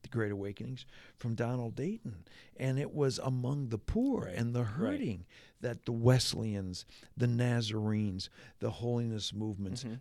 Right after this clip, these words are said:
Speaker 1: the Charles Finneys, they went and actually they were the sources of abolitionist movements. They worked from the ground up.
Speaker 2: Right. Is it, w-, wasn't D L Moody working with the blue collar, the poor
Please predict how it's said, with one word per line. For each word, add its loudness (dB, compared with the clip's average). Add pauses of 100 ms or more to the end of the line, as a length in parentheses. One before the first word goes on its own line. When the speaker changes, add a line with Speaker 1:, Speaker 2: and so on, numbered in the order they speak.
Speaker 1:
the 0
Charles 2 (120)
Finneys, 4 (420)
they 6
went 0 (100)
and 2
actually 2
they 4
were 2
the 0
sources -2
of -4 (100)
abolitionist 0
movements. 0 (400)
They 4
worked 2
from -2
the 0
ground 0 (100)
up. -6
Speaker 2:
Right. -8 (720)
Is -2
it, -4
w-, -8 (100)
wasn't -2
D 2
L 4
Moody -2
working -4
with -8
the -4
blue -2
collar, -6
the -8
poor -6